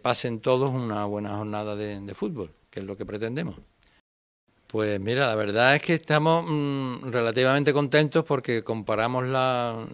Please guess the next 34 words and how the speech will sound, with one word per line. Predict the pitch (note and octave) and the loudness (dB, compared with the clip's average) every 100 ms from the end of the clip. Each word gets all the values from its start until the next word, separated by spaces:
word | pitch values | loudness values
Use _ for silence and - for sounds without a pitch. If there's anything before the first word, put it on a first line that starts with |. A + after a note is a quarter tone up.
| A2 | -10
la | G#2+ | -8
temporada | A2+ G#2 A2+ G#2+ A2 A2 | -8 -6 -2 0 0 -2
del | A2 G#2+ | -4 -6
año | G#2+ G#2+ | -8 -10
pasado | G#2 B2 B2 | -10 -6 -4
con | A2+ G#2+ | -4 -4
la | G#2+ | -4
de | A2+ | -2
esta | B2+ - C3+ | -2 -2 -4
y | |
relativamente | A#2+ G#2 G2 G#2 A2 A2+ | -4 -8 -6 -6 -6 -6
estamos | A#2+ A#2+ A2 | -6 -6 -6
contentos | - G#2 A#2+ A#2 A2 | -6 -4 -2 -2 -4
con | G#2 | -4
los | G2+ F#2 | -6 -6
socios. | C3 - C#3 D#3+ - - - - - | -6 -4 -6 -6 -14 -20 -20 -20 -12
Creo | - A#2+ B2 B2 A#2+ | 0 4 6 6 4
recordar, | A#2+ A#2 A#2+ A2+ B2+ B2+ A#2+ - _ | 0 2 0 4 4 4 2 -8 _
creo | - G#2+ | -4 -2
recordar | A2 A2+ A#2+ A#2+ | -2 -2 -2 -2
que | A2+ | -2
la | G#2+ | -2
última, | A2 B2 A#2 A#2 G#2 | -2 -4 -2 -4 -6
los | A#2+ A#2 A#2 | -10 -10 -8
últimos | G#2+ - A2+ | -8 -4 -4
números | A2+ C3+ A#2+ | 0 2 2
creo | A2 A2+ | 0 -2
que | |
estaban | A2 B2 A#2 | -2 -2 -2
por | G#2+ G#2+ | -2 -4
mil | G#2 G#2+ A2+ | -4 -6 -6
trescientos, | A2+ F#2+ C#3 C#3+ A#2+ A#2 | -8 -4 -2 0 -2 -4
mil | A2 A2 | -4 -6
cuatrocientos. | A2+ G#2+ - C#3+ B2 C3 - | -6 -6 -2 -2 -2 -6 -8